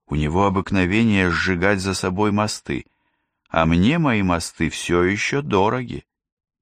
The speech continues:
У меня есть другая жизнь, у меня есть дом,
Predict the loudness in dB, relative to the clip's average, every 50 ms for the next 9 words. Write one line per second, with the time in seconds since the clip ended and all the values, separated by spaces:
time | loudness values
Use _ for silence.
0 | _ _ _ -2 0 2 4 4 4 4 4 2 2 2 0 0 -2 -2 -4 -4
1 | -2 -2 -2 0 2 2 2 2 2 0 -2 -2 -2 -2 -2 -2 -2 -2 -2 0
2 | 0 2 2 2 2 2 2 2 2 2 0 0 0 -2 -4 -8 -8 -4 -2 -2
3 | 0 -2 -2